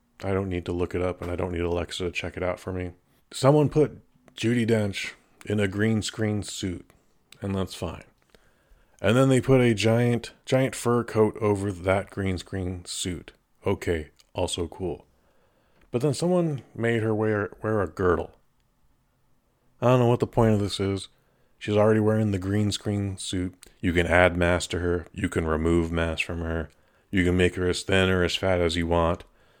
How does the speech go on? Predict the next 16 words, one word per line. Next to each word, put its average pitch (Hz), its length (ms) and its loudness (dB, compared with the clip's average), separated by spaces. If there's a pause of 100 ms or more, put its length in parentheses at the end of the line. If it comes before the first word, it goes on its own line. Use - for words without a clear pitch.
But 101 280 0 (960)
let 202 200 8
that 127 180 6
woman 95 240 2
be 82 140 0
comfortable. 78 640 -8 (360)
And 117 140 4
even 147 220 4
if 120 100 -2
that 127 120 4
was 113 120 6
her 107 180 4
idea, 92 500 4
just - 180 -12
say, 101 220 -2 (120)
"Hey, 107 380 -4